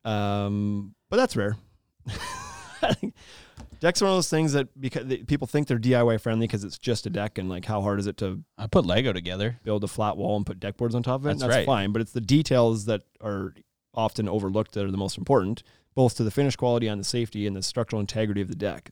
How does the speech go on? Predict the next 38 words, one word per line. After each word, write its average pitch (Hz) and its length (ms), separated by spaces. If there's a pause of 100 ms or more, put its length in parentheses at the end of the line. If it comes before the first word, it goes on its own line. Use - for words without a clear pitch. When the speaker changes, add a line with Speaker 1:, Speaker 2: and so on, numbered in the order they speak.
Speaker 1:
So 104 280
Speaker 2:
Mm-hmm. 92 240 (320)
Speaker 1:
unless 131 280
you 160 80
know 113 260
what 127 120
you're 110 80
doing 110 260
and 104 60
you 101 60
have 98 80
experience 113 400
building 101 200
a 95 40
deck, 101 260
don't 120 260
build 92 160
it - 80
yourself. - 380 (100)
Speaker 2:
Mm-hmm. 98 220 (220)
Speaker 1:
Like, 95 260 (560)
this 113 140
isn't 135 200
the 123 80
kind 131 140
of 113 80
thing 123 140
where 101 80
you 104 60
just, 98 160
like, 95 240 (560)
figure 110 320
it 95 60
out. 98 340 (140)
Like, 101 120
Speaker 2:
Decks 139 220
look 98 380
simple. 71 540